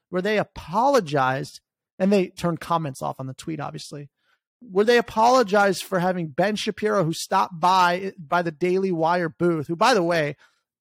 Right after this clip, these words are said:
listen, I don't agree with Ben Shapiro on a ton of shit. He's conservative. I'm apolitical, so we don't agree with each other very much. But he's one of the biggest podcasters in the world. In fact, it's blown me away how high he is on the ch-, I mean, he's to places like N P R and New York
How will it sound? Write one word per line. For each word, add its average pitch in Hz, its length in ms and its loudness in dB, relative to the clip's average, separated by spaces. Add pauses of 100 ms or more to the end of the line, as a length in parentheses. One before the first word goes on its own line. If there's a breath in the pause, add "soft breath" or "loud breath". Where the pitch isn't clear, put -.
(100)
listen, 202 220 -6
I 165 120 -4
don't 240 140 -2
agree 156 280 -4
with 160 200 -4 (160)
Ben 175 160 -4
Shapiro 170 460 -2
on 147 100 -6
a 135 160 -8
ton - 300 -4
of 196 80 -4
shit. 135 200 -12
He's 190 160 -8
conservative. 170 580 -2
I'm 165 140 -2
apolitical, 160 600 -4
so - 140 -10
we 165 100 -2
don't 196 360 -4 (100)
agree 170 180 -4
with 185 100 2
each 160 120 -6
other 156 120 -2
very 143 160 -6
much. - 380 -6 (1400 soft breath)
But 208 80 0
he's 170 100 -2
one 240 80 4
of 254 40 4
the 220 60 0
biggest 185 240 0
podcasters 175 520 0
in 151 60 -6
the 139 60 -4
world. 147 300 2
In 143 60 -8
fact, 165 220 -2
it's 139 100 -10
blown 185 260 2
me 180 60 -2
away 170 300 0
how 147 220 -2
high 160 260 -2
he 156 120 -4
is 147 100 -6
on 147 80 -8
the 143 40 -8
ch-, 170 340 -16 (200)
I 165 120 -2
mean, 151 120 -2
he's 196 160 -2
to 160 80 -12
places 180 260 -4
like 147 140 -6
N 151 140 -6
P 139 160 -8
R 156 340 4
and 151 180 -4
New 156 60 -6
York 147 200 -4